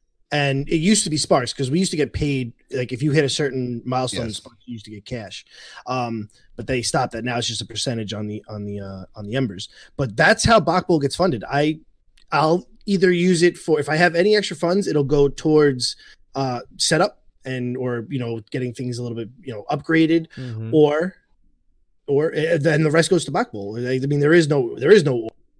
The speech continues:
Speaker 1: if, if I have extra, it goes to that. And sometimes I don't even hit the, the, the goal, if you wanna call it that,
Speaker 3: Mm.
Speaker 1: that I
Speaker 2: It
Speaker 1: need
Speaker 2: comes
Speaker 1: for
Speaker 2: out of
Speaker 1: Bakbo
Speaker 2: pocket.
Speaker 1: much, and it comes out of pocket because I already have a set number that needs to be
Speaker 3: Mm.
Speaker 1: there. You know, and right now, these last few months,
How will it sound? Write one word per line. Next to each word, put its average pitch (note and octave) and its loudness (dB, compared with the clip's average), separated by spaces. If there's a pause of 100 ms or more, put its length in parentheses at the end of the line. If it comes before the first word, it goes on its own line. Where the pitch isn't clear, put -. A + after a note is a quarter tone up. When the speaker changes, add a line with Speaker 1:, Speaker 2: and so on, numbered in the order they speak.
Speaker 1:
if, C3+ -2
if C#3+ 0
I D#3 2
have F#3+ 6
extra, G#3+ 6
it F#3 2
goes E3+ 2
to F3+ -4
that. F#3+ 2
And D#3 0
sometimes A#3+ 2
I G#3 4
don't G3+ 6
even F3 0
hit D#3 0 (240)
the, C#3+ -2 (580)
the, C3+ -2
the B2+ -4 (160)
goal, C#3 6
if A#2+ -12
you B2+ 0
wanna A#2 -4
call D#3+ 4
it A#2+ -2
that, B2+ -2
Speaker 3:
Mm. - -10
Speaker 1:
that C3 -4
I B2+ -2
Speaker 2:
It B2+ -2
Speaker 1:
need F#3+ 2
Speaker 2:
comes G#2+ -2
Speaker 1:
for A2 0
Speaker 2:
out A#2 0
of A#2 0
Speaker 1:
Bakbo - -2
Speaker 2:
pocket. D3 -2 (300)
Speaker 1:
much, D3+ -8
and E3 0
it A#3+ 2
comes D3 -2
out F#3 4
of G3+ -2
pocket B3 2
because C3+ -2
I C#3+ 0
already D#3 2
have E3 -2
a D3 -6
set D3 -10
number F3+ -2
that B2 -6
needs B2+ -4
to G#2+ -10
be G2+ -6
Speaker 3:
Mm. G#2 -4
Speaker 1:
there. F2+ -16 (520)
You G3+ 8
know, G3+ 8
and F3+ 6
right G#3+ 8
now, A3 4
these F3 2
last F3+ 2
few F3 -4
months, G#3 0